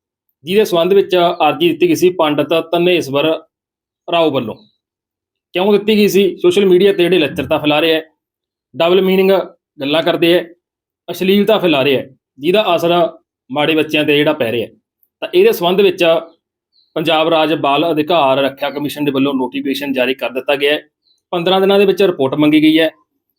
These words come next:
ਜਿਹਨੇ ਵੀ ਕਿਸੇ ਨੇ ਹੁਣ ਇਹ ਅਸ਼ਲੀਲ ਕੰਟੈਂਟ ਪਾਇਆ ਹੈ ਜਾਂ ਡਬਲ ਮੀਨਿੰਗ ਕਿਸੇ ਵੀਡੀਓ ਦੇ ਵਿੱਚ ਗੱਲ ਕੀਤੀ ਗਈ ਹੈ,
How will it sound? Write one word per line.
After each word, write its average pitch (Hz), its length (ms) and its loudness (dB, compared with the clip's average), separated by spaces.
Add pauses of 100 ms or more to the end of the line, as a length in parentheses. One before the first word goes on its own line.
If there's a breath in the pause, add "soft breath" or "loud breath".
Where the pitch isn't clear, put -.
(100)
ਜਿਹਨੇ 190 260 2
ਵੀ 233 100 -2
ਕਿਸੇ 196 240 2
ਨੇ 196 100 2
ਹੁਣ 190 160 2
ਇਹ 190 140 2
ਅਸ਼ਲੀਲ 160 340 -2
ਕੰਟੈਂਟ 143 400 -6
ਪਾਇਆ 151 260 0
ਹੈ 147 80 -2 (500)
ਜਾਂ 165 120 -2
ਡਬਲ 156 280 0
ਮੀਨਿੰਗ 160 300 -2 (720)
ਕਿਸੇ 185 200 2
ਵੀਡੀਓ 180 360 4
ਦੇ 180 100 6
ਵਿੱਚ 175 200 -2
ਗੱਲ 131 220 -2
ਕੀਤੀ 139 300 -4
ਗਈ 139 180 0
ਹੈ, 135 100 0